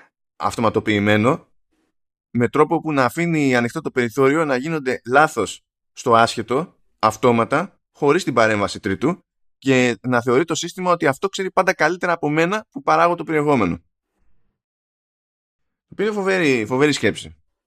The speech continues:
Πάρα πολύ καλή ιδέα. Λοιπόν, για τέταρτη φορά, και αυτή τη φορά με το, το έπαθα με το feed του True Ending, που είναι το, έτσι, το πιο πρόσφατο podcast του Halftone F M, που είναι για reviews, previews, εκεί σε games κτλ.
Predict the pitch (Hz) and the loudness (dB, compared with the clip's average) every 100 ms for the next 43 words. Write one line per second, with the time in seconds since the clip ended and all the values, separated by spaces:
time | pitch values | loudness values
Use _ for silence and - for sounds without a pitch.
0 | _ - 151 107 98 90 92 90 87 78 | _ 2 4 4 0 -6 -6 -4 -4 -4
1 | _ _ _ _ _ _ _ _ _ _ | _ _ _ _ _ _ _ _ _ _
2 | - 180 196 170 165 - 262 180 147 123 | -8 -2 0 0 0 -2 -2 -2 0 2
3 | 117 139 - _ _ - 139 185 185 180 | 2 2 -6 _ _ -6 -4 -4 0 0
4 | 190 180 160 147 143 139 139 139 135 147 | 0 -2 2 2 2 0 0 0 2 2
5 | 196 196 185 175 165 185 - 175 170 170 | 0 -2 -4 -4 -4 -4 -2 -4 0 2
6 | 147 104 87 95 147 143 131 127 123 120 | 4 2 -4 -4 -2 0 2 2 2 0
7 | 127 - - - - 123 98 101 - - | -2 -6 -6 -2 0 0 0 -4 -2 -2
8 | 82 - 92 104 95 98 85 - 131 123 | -2 -12 -8 -6 -6 -6 -6 -4 -4 -2
9 | 110 98 92 101 95 113 - 98 92 104 | -2 -2 -2 -2 -2 -4 -2 -6 -4 -8
10 | 95 110 85 82 120 113 107 95 | -8 -12 -10 -2 -2 0 -2 0